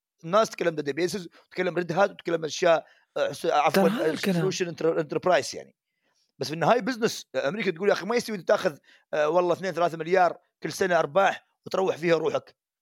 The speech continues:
Speaker 1: زين؟ لازم السوق الأمريكي ي-، ي-، يستفيد منها. فلازم إن شاء الله دولنا حتى تفكر نفس المنطق هذا.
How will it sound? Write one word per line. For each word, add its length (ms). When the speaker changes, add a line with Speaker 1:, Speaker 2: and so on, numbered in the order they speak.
Speaker 1:
زين؟ 280
لازم 400
السوق 240
الأمريكي 600
ي-، 400
ي-، 120
يستفيد 320
منها. 220
فلازم 480
إن 60
شاء 200
الله 180
دولنا 360
حتى 100
تفكر 260
نفس 120
المنطق 340
هذا. 260